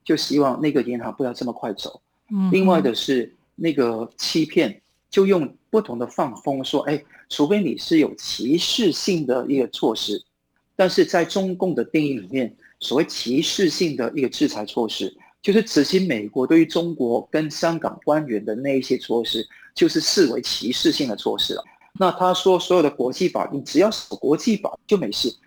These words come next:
Speaker 1: 但是国际法是不包括一个国家单方面对另外一个国家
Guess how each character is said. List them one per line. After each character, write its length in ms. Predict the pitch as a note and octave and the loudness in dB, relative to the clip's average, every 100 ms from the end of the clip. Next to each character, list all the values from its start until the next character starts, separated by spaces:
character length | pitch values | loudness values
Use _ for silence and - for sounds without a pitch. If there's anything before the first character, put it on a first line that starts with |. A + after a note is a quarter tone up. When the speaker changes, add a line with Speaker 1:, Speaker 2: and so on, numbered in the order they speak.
| _ _ | _ _
Speaker 1:
但 120 | A#3+ | -2
是 80 | A3+ | 0
国 160 | - C#3+ | 2 2
际 220 | D#3 G3 | 4 -2
法 200 | - - - | -2 -10 -4
是 120 | - | 0
不 160 | - | 0
包 280 | F#3 G3 G3 | 2 2 2
括 440 | G#3 - E3+ - - _ _ | 2 2 2 2 -14 _ _
一 120 | A#3 | 4
个 80 | G3 | 4
国 260 | - B2 C3 | 2 -2 0
家 240 | D#3 C#3+ - | 0 0 0
单 200 | D#3+ E3 | 0 0
方 180 | D#3 D#3+ | 0 0
面 180 | D#3 C3 | 0 -2
对 340 | - C#3 - - - | 2 2 2 -10 2
另 300 | A#3 G#3 F3+ | 4 4 2
外 100 | D3+ | 2
一 40 | |
个 60 | - | 0
国 200 | - F#2 | -4 -6
家 300 | - B2 | 0 0